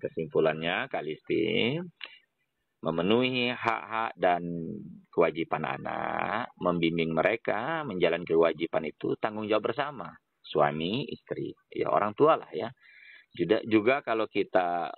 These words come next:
mewakilkan kepada guru, mereka itu kan ikut membantu kita. Masyarakat juga harus memperhatikan agar anak ini tercipta lingkungan yang bagus. Untuk menciptakan lingkungan aman dan kondusif bagi anak-anak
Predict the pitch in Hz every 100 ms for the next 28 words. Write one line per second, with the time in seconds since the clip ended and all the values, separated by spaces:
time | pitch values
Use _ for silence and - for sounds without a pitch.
0 | - 104 98 - 98 98 87 - 87 85
1 | - 80 87 98 120 135 143 _ _ -
2 | 80 - - 92 85 - - 107 90 -
3 | 98 92 92 92 87 87 - 80 - -
4 | 87 82 - 104 117 113 123 95 110 156
5 | 143 107 90 - - - 87 - 85 85
6 | 85 - - 73 87 87 76 76 58 73
7 | 95 135 139 - - _ _ - - 90
8 | - 95 82 82 78 90 90 73 71 -
9 | 82 82 - - _ _ _ - - -
10 | _ - 101 151 139 131 120 113 113 151
11 | 127 113 113 107 104 107 147 156 123 104
12 | 92 90 90 90 98 87 82 - 82 80
13 | 87 87 82 80 80 73 80